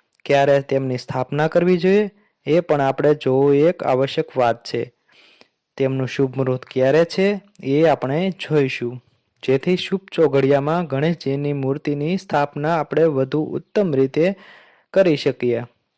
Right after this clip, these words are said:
આ શુભ ચોઘડિયા ક્યાં છે, ક્યારે તેમની મૂર્તિની સ્થાપના કરવી, તે આપણે જોઈશું. સવારના સાત ને છપ્પન મિનિટથી લઈને નવ ને ત્રીસ મિનિટ સુધી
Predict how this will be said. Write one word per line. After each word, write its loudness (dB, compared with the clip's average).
આ -6
શુભ -4
ચોઘડિયા 2
ક્યાં 2
છે, 0
ક્યારે 4
તેમની -2
મૂર્તિની -4
સ્થાપના -2
કરવી, 0
તે 0
આપણે 0
જોઈશું. 0
સવારના 2
સાત -2
ને 0
છપ્પન -2
મિનિટથી -2
લઈને 0
નવ 0
ને -2
ત્રીસ -4
મિનિટ -4
સુધી -4